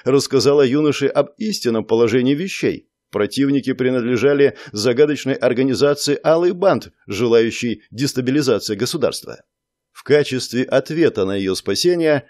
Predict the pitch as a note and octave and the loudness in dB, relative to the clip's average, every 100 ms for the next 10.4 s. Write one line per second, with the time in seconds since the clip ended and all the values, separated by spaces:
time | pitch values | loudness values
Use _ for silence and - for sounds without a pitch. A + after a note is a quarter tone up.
0 | _ A2+ A2+ G#3+ A3+ - F#3 E3 - D3 | _ -6 -2 -2 -2 -2 -2 -2 -2 0
1 | E3 D#3 C#3+ A2 B2+ C#3 - B2+ B2 C3+ | 2 2 0 -2 -2 -2 -2 -4 0 0
2 | C3 B2+ B2+ C3 D#3 C3+ G3+ F3+ A2+ F#2+ | 2 0 0 0 0 -2 0 2 2 0
3 | F#2 - G#2+ G#2+ A2 A2+ A2+ A#2 G#2 - | -4 -4 -2 -2 -2 -2 -2 -4 -4 0
4 | A2+ A2+ G#2+ G2+ A2 G2+ G#2+ G2+ C#3 A2+ | 0 0 -2 -2 -4 -4 -6 -2 -2 -2
5 | B2 - - B2+ B2+ A#2+ A2+ F3 G3 C3 | -4 -6 -12 -6 0 0 2 2 2 2
6 | B2+ A2+ B2 A2+ - A#2 C#3+ F#2+ C2 - | 0 0 -2 -2 -4 -2 0 -2 -6 -12
7 | - _ _ _ _ - A2+ A#2+ C3 C3 | -18 _ _ _ _ -2 0 4 2 4
8 | C#3+ B2+ F3+ E3+ D3 C3 D3 B2+ - B2+ | 2 4 2 4 4 4 2 2 -2 0
9 | A#2+ C3 B2 B2 A2 A#2+ B2 A#2+ A#2 A#2 | 2 2 2 0 0 0 2 2 0 0
10 | D#3 D#3+ C#3+ | 2 2 0